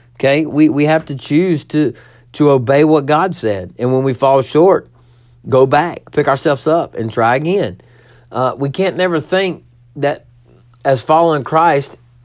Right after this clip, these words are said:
that it's a sacrifice. It's, it, it shouldn't feel like a sacrifice. God's given you the power. I mean, we, we may make some sacrifices, you know, like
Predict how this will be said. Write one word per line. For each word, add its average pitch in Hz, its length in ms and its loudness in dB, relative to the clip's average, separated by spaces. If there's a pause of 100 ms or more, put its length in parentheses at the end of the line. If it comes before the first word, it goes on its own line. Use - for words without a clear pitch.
(120)
that 143 140 2
it's 143 120 0
a 139 80 -4
sacrifice. 127 760 -2 (340)
It's, 127 200 -8
it, 151 260 -6
it 147 140 0
shouldn't 175 300 0
feel 202 200 2
like 147 220 0
a 123 40 -4
sacrifice. 113 760 -2
God's 143 280 0
given 156 280 0
you 160 140 0
the 131 60 -2
power. 147 520 -2 (380)
I 127 100 -2
mean, 147 180 2
we, 156 140 4
we 151 220 0
may 185 160 2
make 165 200 0
some 156 260 -2
sacrifices, 175 880 -2 (360)
you 139 120 -4
know, 151 160 2
like 120 360 -2